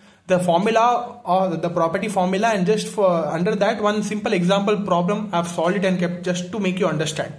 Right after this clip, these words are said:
Okay, yeah. Let us see that first. Not much important this Z transform, but still if it's there in the syllabus, so I decided to cover it to you all. Okay. Z transform definition, uh, in, uh, with respect to D S P is x of z is equal to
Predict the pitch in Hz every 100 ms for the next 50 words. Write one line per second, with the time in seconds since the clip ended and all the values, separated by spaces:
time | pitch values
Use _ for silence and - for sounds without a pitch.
0 | - 147 139 - - _ _ _ - 139
1 | - _ _ _ _ _ _ _ - 214
2 | 214 - 226 202 202 202 165 160 156 180
3 | - - - - 180 214 247 240 202 202
4 | 185 170 170 165 160 156 170 147 175 170
5 | 175 - 202 190 180 170 147 175 196 208
6 | 190 180 180 190 - 170 160 151 147 143
7 | 143 - - _ - 147 196 202 190 175
8 | 147 151 165 180 175 151 139 143 180 -
9 | - - 180 196 185 - - _ _ _
10 | _ _ _ _ _ - 226 254 254 247
11 | 262 214 180 240 233 - 151 143 156 151
12 | 180 180 170 156 156 175 185 185 220 208
13 | 170 180 175 185 180 208 - - 160 -
14 | 247 202 185 214 202 190 202 196 190 220
15 | 262